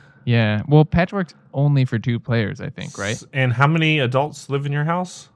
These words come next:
Speaker 2: One?
Speaker 1: Right, but, but these are for two to four. So I have three games that are two to four, play
Speaker 2: Ugh.
Speaker 1: great at two, so why would I get one that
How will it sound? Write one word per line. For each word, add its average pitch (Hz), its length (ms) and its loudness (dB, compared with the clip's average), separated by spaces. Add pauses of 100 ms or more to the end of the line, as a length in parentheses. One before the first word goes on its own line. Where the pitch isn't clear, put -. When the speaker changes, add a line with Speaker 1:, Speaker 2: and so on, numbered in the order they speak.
(440)
Speaker 2:
One? 135 320 2 (600)
Speaker 1:
Right, 160 200 4
but, 131 240 0
but 135 200 2
these 156 200 4
are 139 120 6
for 123 180 -4
two 147 280 -2
to 113 100 -4
four. - 440 -12
So 113 420 -2 (320)
I 123 120 0
have 143 260 2 (120)
three 175 340 2
games 160 380 2
that 131 100 4
are 117 100 2
two 180 280 0
to 151 100 4
four, 110 500 -2
play 120 360 6
Speaker 2:
Ugh. 156 120 0
Speaker 1:
great 147 280 6
at 123 260 0
two, 120 440 4
so 127 180 0
why 123 180 4
would 139 140 2
I 123 80 2
get 120 240 0
one 117 200 -2
that 104 140 -6